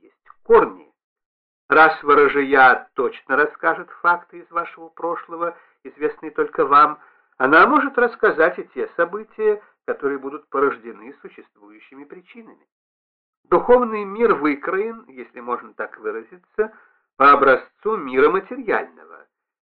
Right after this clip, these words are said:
И там, и тут мы встречаем те же явления, но с особенностями, свойственными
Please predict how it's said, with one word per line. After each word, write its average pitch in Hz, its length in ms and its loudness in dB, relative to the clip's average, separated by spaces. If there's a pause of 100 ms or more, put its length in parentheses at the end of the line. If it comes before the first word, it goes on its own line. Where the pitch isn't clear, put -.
(120)
И 147 100 -6
там, 156 340 2
и 139 60 0
тут 285 380 -8
мы 220 340 -12
встречаем 196 760 -14
те - 160 0
же 120 100 -18
явления, 214 720 -10 (320)
но 156 140 2
с - 120 -6
особенностями, 196 1040 -4 (260)
свойственными 165 880 -4